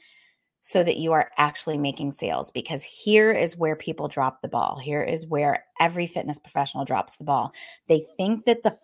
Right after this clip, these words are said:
funnel is supposed to be this automatic thing that makes sales, and they don't follow up. I teach you my follow-up system so that you are actually making sales, not just bringing people into your funnel.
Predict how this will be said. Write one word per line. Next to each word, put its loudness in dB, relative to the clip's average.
funnel 4
is -4
supposed -4
to -10
be -2
this 0
automatic 2
thing 0
that 2
makes -4
sales, 2
and 2
they 2
don't 0
follow 2
up. 0
I 6
teach -4
you -4
my 0
follow-up 2
system -4
so 0
that 0
you -2
are 2
actually -4
making -4
sales, -2
not -2
just -10
bringing 0
people -8
into -2
your -6
funnel. -8